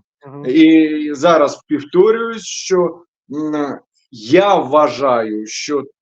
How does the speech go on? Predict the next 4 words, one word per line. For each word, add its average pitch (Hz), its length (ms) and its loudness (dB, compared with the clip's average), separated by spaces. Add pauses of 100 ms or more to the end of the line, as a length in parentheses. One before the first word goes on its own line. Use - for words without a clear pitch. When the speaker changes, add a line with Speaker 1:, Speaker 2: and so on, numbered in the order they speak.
(140)
Speaker 2:
Трамп 156 480 2 (1300)
піде 185 540 2
на, 160 480 -2
ем, 143 640 -6